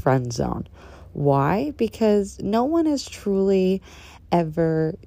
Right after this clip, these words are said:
dating someone, right? You're always just a person. Even like a,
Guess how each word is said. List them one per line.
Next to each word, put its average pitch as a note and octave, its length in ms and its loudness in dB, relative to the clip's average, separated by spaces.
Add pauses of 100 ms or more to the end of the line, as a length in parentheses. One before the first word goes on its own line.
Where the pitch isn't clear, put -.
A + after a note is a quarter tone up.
(100)
dating C3+ 480 2
someone, - 520 -4
right? C#3 360 0 (520)
You're F#3+ 340 0
always G#3 500 0
just D#3+ 380 0
a D#3 60 0
person. - 640 0 (480)
Even D4+ 540 0 (640)
like G3+ 200 6
a, D#3+ 160 6